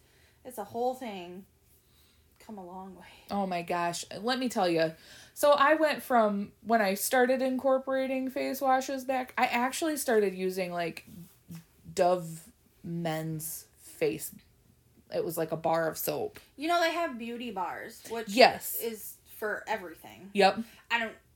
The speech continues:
Speaker 1: think I'd recommend it, but, you know.
Speaker 2: It's an option out
Speaker 1: It's a
Speaker 2: there.
Speaker 1: thing.
Speaker 2: Yeah, so I started using, actually, my current partner's when I started finally incorporating it back into my life. Yes, I went that many years, and I'm not gonna t-,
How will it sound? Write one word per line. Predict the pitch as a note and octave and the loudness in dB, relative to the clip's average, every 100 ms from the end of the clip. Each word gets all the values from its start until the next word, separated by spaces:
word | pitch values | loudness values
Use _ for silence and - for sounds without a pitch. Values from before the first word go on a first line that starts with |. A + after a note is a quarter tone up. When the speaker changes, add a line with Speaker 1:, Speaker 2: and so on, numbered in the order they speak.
| _ _ _ | _ _ _
Speaker 1:
think | G3 F#3+ | -16 -14
I'd | F3+ | -12
recommend | E3+ D#3+ D3+ E3 D#3+ F#3 | -14 -16 -18 -18 -14 -12
it, | C4+ A3 | -12 -10
but, | F#3 - - | -10 -10 -14
you | |
know. | G3 F3+ G3 _ _ G3+ | -14 -12 -14 _ _ -6
Speaker 2:
It's | G3 | -4
an | F#3+ | -2
option | E3+ D3 - - | -4 -6 -10 -10
out | - G#1 | -10 -14
Speaker 1:
It's | - | -12
a | |
Speaker 2:
there. | - | -8
Speaker 1:
thing. | C4+ A3+ B3+ - - - - - | -8 -8 -12 -20 -20 -20 -20 -6
Speaker 2:
Yeah, | G#3+ F3+ - | 0 0 0
so | - B3+ | 2 4
I | |
started | B3+ E4 E4+ E4 A3 | 4 2 2 2 0
using, | A3 G#3+ G3+ G3 | 0 2 0 0
actually, | G3+ G#3 G3+ F3+ | -2 -2 -4 -4
my | F3 D#3+ - | -2 -4 -6
current | - A3 G#3 G3+ | 0 2 2 2
partner's | F#3 G3 C#3+ D#3+ E3 | 0 2 -4 -6 -4
when | F3 E3 | -2 -2
I | E3 | -2
started | D#3+ F3+ E3+ E3 | 0 0 0 -2
finally | F3 E3+ D#3+ D#3+ | 0 0 -2 -4
incorporating | D#3 E3+ E3+ E3 D#3+ D3+ D#3 D#3 | -4 2 2 2 2 2 0 -6
it | D#3+ | 0
back | D#3+ D#3 | 0 0
into | D#3+ | -6
my | D#3 | -4
life. | D#3 D3+ E3 | -2 -2 -4
Yes, | D#3+ D#3+ | -6 -4
I | |
went | D#3 D#3+ | -4 -4
that | D#3+ | -4
many | D#3+ D#3 D#3 | -6 -6 -4
years, | D#3+ | -6
and | E3 | -6
I'm | D#3 | -6
not | D#3 E3 | -6 -6
gonna | D#3 | -6
t-, | D3+ | -8